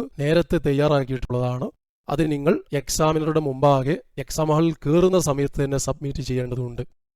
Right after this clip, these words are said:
ഇതിന് രണ്ട് സ്കോറാണ് ഉള്ളത്. പ്രിയ വിദ്യാർത്ഥികളെ, ബോട്ടണി പ്രാക്ടിക്കലിനെ കുറിച്ചുള്ള ഈ എപ്പിസോഡ്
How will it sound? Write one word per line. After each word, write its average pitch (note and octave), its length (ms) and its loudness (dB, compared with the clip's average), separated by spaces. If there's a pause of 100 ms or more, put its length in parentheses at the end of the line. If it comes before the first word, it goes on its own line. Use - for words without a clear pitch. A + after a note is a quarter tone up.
(140)
ഇതിന് G3+ 280 8 (240)
രണ്ട് G3+ 280 4
സ്കോറാണ് C#3 440 2 (120)
ഉള്ളത്. A#2 280 -2 (960)
പ്രിയ C#3 280 4
വിദ്യാർത്ഥികളെ, D3 580 2 (360)
ബോട്ടണി F#3 400 6 (160)
പ്രാക്ടിക്കലിനെ D3 560 0
കുറിച്ചുള്ള C3 360 0 (300)
ഈ D#3 40 0 (180)
എപ്പിസോഡ് C3 520 -2